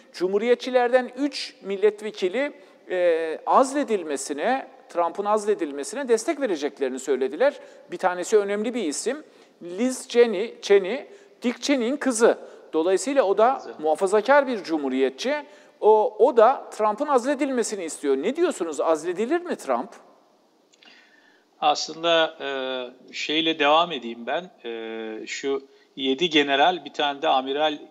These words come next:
Speaker 2: imzaladı. Aslında ordu içerisinde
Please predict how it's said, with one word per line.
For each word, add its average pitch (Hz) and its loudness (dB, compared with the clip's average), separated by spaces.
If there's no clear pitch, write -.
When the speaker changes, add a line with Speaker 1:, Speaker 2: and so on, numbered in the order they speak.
Speaker 2:
imzaladı. 107 -10
Aslında 135 0
ordu 143 0
içerisinde 143 -2